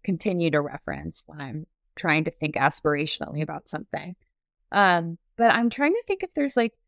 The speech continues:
a more recent, like, more specific example that I,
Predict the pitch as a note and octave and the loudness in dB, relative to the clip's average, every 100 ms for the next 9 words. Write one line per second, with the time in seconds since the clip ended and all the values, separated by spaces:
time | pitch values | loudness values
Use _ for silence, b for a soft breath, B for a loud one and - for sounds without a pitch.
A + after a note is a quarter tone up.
0 | _ _ _ _ _ _ - A3 G#3+ G3 | _ _ _ _ _ _ 2 2 4 2
1 | G3 G#3 G3 - F#3+ F#3+ - F#3+ E3 - | 4 4 2 -2 -2 -2 0 2 2 0
2 | - _ D#3+ F#3+ E3+ E3+ - - E3+ - | -6 _ -8 -6 -8 -8 -10 -8 -8 -2
3 | D#3+ E3 E3 D#3+ - D#3+ D#3 - - - | -2 0 -4 -4 -4 -6 -6 -8 -10 -10
4 | - - G2 | -8 -4 -4